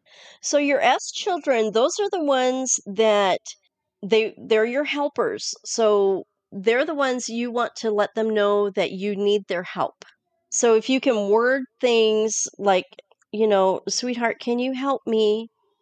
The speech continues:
I need your help carrying this," or, "I need your help putting away your laundry," or, you know, that kind of thing. And make sure that they understand, or you, you reiterate to them that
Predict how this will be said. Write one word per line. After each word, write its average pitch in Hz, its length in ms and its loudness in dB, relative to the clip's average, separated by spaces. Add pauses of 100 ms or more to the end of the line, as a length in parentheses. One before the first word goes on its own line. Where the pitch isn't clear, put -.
(400)
I 220 120 4
need 240 280 0
your 247 120 0
help 233 280 0 (340)
carrying 220 560 2
this," 156 380 -2
or, 190 180 0
"I 190 100 0
need 202 260 0
your 208 120 -2
help 202 300 0 (260)
putting 226 280 0
away 202 280 0
your 190 200 -2
laundry," 180 580 -4 (540)
or, 170 640 0 (500)
you 220 140 4
know, 175 140 0
that 226 200 2
kind 262 180 0
of 247 100 -2
thing. 175 420 0 (240)
And 196 420 2 (260)
make 233 240 2
sure 311 260 -2
that 277 220 -2
they 262 240 2
understand, 247 880 -2
or 202 120 -2
you, 226 320 -2 (160)
you 220 280 -6
reiterate 233 680 -2
to 214 120 0
them 196 460 0
that 180 320 0